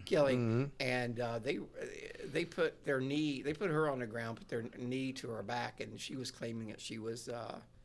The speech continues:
Speaker 1: uh, physically abused by the police.
Speaker 2: Hopefully. But they didn't stab her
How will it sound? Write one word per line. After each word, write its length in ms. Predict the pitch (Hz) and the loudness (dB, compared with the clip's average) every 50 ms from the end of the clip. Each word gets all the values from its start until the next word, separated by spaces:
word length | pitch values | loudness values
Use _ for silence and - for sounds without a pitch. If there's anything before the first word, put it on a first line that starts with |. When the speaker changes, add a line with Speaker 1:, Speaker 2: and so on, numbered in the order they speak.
| - - - - - - - - - - | -20 -20 -20 -20 -20 -20 -20 -20 -8 -6
Speaker 1:
uh, 480 | - 117 113 110 104 - 120 - - - - - - - - - - - - - - - | -4 -4 -2 -2 -4 -4 -4 -6 -6 -8 -10 -14 -16 -20 -20 -20 -20 -20 -20 -20 -18 -6
physically 440 | - - 147 147 - 123 120 123 117 | -2 -2 0 0 -2 0 0 0 0
abused 400 | 113 104 120 123 127 127 123 - | 0 0 0 0 0 0 0 0
by 100 | 120 117 | -2 -2
the 80 | 110 110 | -4 -4
police. 520 | - - - 113 123 127 123 117 113 113 | -6 -6 -2 0 2 2 2 0 0 2
Speaker 2:
Hopefully. 440 | - 135 185 180 - - - - - - - - - - - - - - - - - - - - - | 4 4 4 2 -2 -6 -10 -10 -12 -14 -18 -20 -20 -20 -20 -20 -20 -20 -20 -20 -20 -20 -18 -14 -12
But 220 | 120 120 156 143 - | 0 0 2 4 6
they 140 | 147 143 | 6 6
didn't 220 | 143 151 135 92 87 | 6 6 2 2 0
stab 380 | - - - 139 180 233 196 | 0 2 6 6 6 6 6
her 60 | 160 | 6